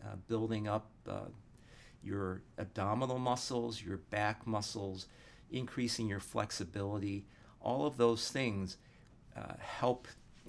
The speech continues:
you, um, protect your spine and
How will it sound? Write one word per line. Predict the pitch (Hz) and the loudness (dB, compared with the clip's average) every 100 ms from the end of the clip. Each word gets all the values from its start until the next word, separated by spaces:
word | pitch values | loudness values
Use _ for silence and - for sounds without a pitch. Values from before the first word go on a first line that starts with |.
| - | -8
you, | 110 110 107 101 95 - - - | -2 2 4 2 -2 -12 -18 -12
um, | 101 98 98 95 - - | -10 -8 -8 -8 -10 -10
protect | - 127 - 165 - 127 | -4 -4 0 -2 -2 -2
your | 117 | 0
spine | - - 131 98 85 92 - | 0 2 2 2 0 -6 -6
and | 107 101 98 | -2 -2 -4